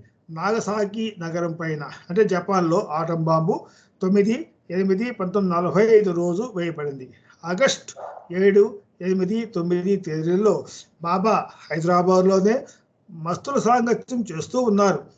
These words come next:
అటువైపున ప్రపంచ యుద్ధంలో ఆటం బాంబులు వేసి వినాశనాన్ని సృష్టిస్తుంటే, ఇంకొక వైపు బాబా మస్తుల సాంగత్యాన్ని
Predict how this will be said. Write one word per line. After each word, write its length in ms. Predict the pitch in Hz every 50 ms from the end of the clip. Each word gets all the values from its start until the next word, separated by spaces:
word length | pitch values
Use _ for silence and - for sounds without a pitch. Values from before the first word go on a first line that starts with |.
| - _ _ _ _ -
అటువైపున 540 | 185 180 196 180 185 190 185 185 196 190
ప్రపంచ 300 | 180 180 165 147 151 175 165
యుద్ధంలో 480 | 190 185 175 190 196 208 226 254 277 - - - _ _ _ _ -
ఆటం 280 | 175 185 190 202 208 214
బాంబులు 480 | 226 226 233 226 226 247 277 311 - - _ _ _ _
వేసి 340 | 180 196 220 226 - 226 240
వినాశనాన్ని 600 | 185 175 175 196 214 220 - 214 233 247 233 -
సృష్టిస్తుంటే, 880 | - 175 170 - - 220 160 - 170 208 214 196 240 254 - - - - _ _ _ _ _ _ _ _ 254 277
ఇంకొక 300 | 277 269 - 285 240 233
వైపు 280 | 226 214 208 202 190 190
బాబా 560 | 175 175 175 180 180 185 180 175 170 170 - - _ _ _ _ -
మస్తుల 340 | 160 170 170 170 - 220 214
సాంగత్యాన్ని 1000 | 214 196 196 196 190 196 190 180 185 - 196 180 175 165 165 160 160 156 156